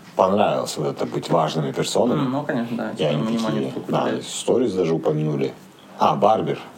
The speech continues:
Speaker 1: Типа,
Speaker 2: А,
Speaker 1: один из
Speaker 2: барбер.
Speaker 1: топовых барберов, да, был, Миша. И вот они там, Миша раздал, типа, сертификат на стрижку кому-то из комиков. Там чувак еще. А, это два раза, походу, было.
Speaker 2: Ну, это круто.
Speaker 1: Я че-то уже путаю, честно. Я уже гостей перепутал, потому
Speaker 2: Ну,
Speaker 1: что
Speaker 2: это бывает.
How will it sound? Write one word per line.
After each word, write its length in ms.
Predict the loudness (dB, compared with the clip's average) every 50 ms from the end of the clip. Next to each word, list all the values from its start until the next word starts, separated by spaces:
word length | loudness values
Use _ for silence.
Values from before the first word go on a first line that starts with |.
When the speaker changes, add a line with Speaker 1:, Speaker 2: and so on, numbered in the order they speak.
| -20 -20 -14
Speaker 1:
Типа, 240 | -14 -8 -4 -2 -2
Speaker 2:
А, 80 | 0 0
Speaker 1:
один 180 | 0 0 0
из 60 | 0 0
Speaker 2:
барбер. 160 | 2 0 0
Speaker 1:
топовых 260 | 2 2 0 0 2
барберов, 420 | 2 0 0 0 0 -2 -2 -2
да, 120 | -2 -6 -6
был, 120 | -6 -6
Миша. 360 | -4 -2 -2 -2 -4 -6 -8 -14 -16 -20 -20 -20 -20 -20 -20 -18 -20 -20 -20 -20 -16 -6
И 100 | -4 -2
вот 180 | -2 -2 -2 -2
они 240 | -2 -4 -4 -6 -8 -10 -12 -10 -10
там, 140 | -8 -8 -8 -10 -10 -12 -4 -2
Миша 300 | 0 0 0 0 0 0
раздал, 460 | 0 0 0 0 0 0 0 -2 -6 -10 -16 -16
типа, 200 | -16 -14 -12 -12
сертификат 560 | -8 -6 -6 -6 -6 -10 -2 -2 -2 0 0
на 80 | -4 -6
стрижку 400 | -2 2 2 2 2 2 -2 -2
кому-то 320 | 0 2 0 2 2 0
из 100 | -2 -2
комиков. 440 | 0 0 0 0 0 -2 -2 -6 -6 -6 -16 -20 -20 -20 -18 -18 -18 -18 -20 -18 -8
Там 400 | -4 -4 -2 -2 -2 -6 -6 -8 -8 -10 -12 -12 -12 -8
чувак 380 | -4 0 0 0 0 -2 -6
еще. 240 | -8 -6 -4 -4 -6 -6 -4 -2
А, 180 | 0 0 0
это 160 | 0 0 -2 -2
два 240 | 0 2 2 4
раза, 220 | 4 4 2 0 0
походу, 380 | 0 -2 -2 0 -2 -2 -2
было. 240 | -2 -2 -2 -2 -2 -2
Speaker 2:
Ну, 120 | -2 -2
это 100 | -2 -4
круто. 300 | -4 -4 -4 -2 -4 -2 0
Speaker 1:
Я 120 | 0 0 0
че-то 220 | 0 -2 0 0
уже 160 | 0 0 0
путаю, 400 | -2 -2 -4 -2 0 0 0 0
честно. 300 | 0 -4 -6 -6 -8 -10 -14 -16 -6 -4
Я 160 | -2 0 0
уже 220 | 0 -2 0 -2
гостей 640 | -2 0 -2 -2 -2 0 0 0 0 0 2 0 0 2
перепутал, 480 | 2 0 0 0 -2 -2 -2 -2 -2 0
потому 160 | 2 2 2
Speaker 2:
Ну, 40 | 2
Speaker 1:
что 160 | 0 0 0 0
Speaker 2:
это 80 | 0 0
бывает. 240 | 0 0 -2 -2